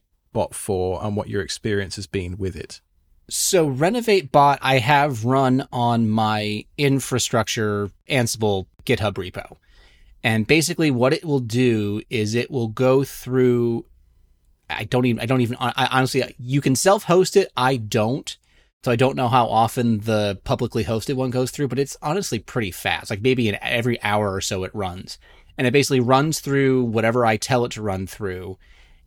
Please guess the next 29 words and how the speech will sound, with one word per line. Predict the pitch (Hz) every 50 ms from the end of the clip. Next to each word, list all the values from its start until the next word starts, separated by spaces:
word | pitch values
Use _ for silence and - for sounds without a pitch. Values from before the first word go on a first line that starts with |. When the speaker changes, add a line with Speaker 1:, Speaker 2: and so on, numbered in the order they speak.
| _
Speaker 2:
and | - 117 113 113 110 110 110 107 101
will | 113 110
tell | - - 147 139 139
me, | 139 135 131 127 123 117 113 113
for | - - 123 117
example, | 107 107 120 110 - 110
for | 101 - 107
mine, | 110 123 131 123 117 107 98
it'll | 110 110 110
tell | - 123 117
me | 113 110
if | 104
there's | - 113 107 92
new | 113 110 110
Docker | 98 123 110 110 - - 107
images | 104 101 95 90 98 92 95
available. | 95 92 92 90 - - - - - - _ _ _ _ _ _ _ _ _ _ _ _ _ _ _ _ _ _
You | - 123
know, | 107
for | - 123 123
all | 120 123
my | 127 123
Docker | 117 135 127 123 - -
Compose | - 123 110 135 139 131 120 -
stuff, | - 101 95 - -
I'll, | 120 117 117 120 113 107 -
you | 127 110
know, | 104 104 98 - - _ _ _
state, | - - - - 151 139 127 113 - -